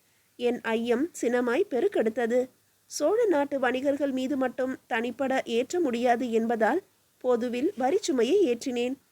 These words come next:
முடிந்தவரை சோழ நாட்டு வணிகர்கள் மீது வன்கரம் பிடித்தேன். இதற்கிடையில் நீங்கள் சோழ சக்கரவர்த்திக்கு ஓலை ஏதும் அனுப்பவில்லையா? அல்லது அவர்தான் உங்களுக்கு தனிப்பட ஓலை எதுவும் அனுப்பவில்லையா? இருந்தது குமரா.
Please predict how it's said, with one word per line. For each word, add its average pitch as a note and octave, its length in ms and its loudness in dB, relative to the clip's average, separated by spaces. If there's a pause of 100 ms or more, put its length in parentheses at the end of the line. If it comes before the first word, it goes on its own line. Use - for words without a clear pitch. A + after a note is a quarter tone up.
(220)
முடிந்தவரை B3 720 2
சோழ C#4 340 2
நாட்டு B3+ 340 2
வணிகர்கள் C#4 520 0
மீது A#3+ 300 0 (140)
வன்கரம் B3+ 500 2
பிடித்தேன். B3+ 500 -4 (460)
இதற்கிடையில் C#4+ 800 0
நீங்கள் C4 440 0
சோழ C#4 340 2
சக்கரவர்த்திக்கு C4 840 -2
ஓலை D4 340 4
ஏதும் A#3+ 280 0
அனுப்பவில்லையா? A3 640 0 (520)
அல்லது C#4 360 2 (120)
அவர்தான் A#3 440 0
உங்களுக்கு D#4 480 2 (100)
தனிப்பட C4 440 -2 (180)
ஓலை D4 320 4
எதுவும் C4 400 0
அனுப்பவில்லையா? A#3+ 680 0 (880)
இருந்தது D4+ 440 -2
குமரா. A#3 360 0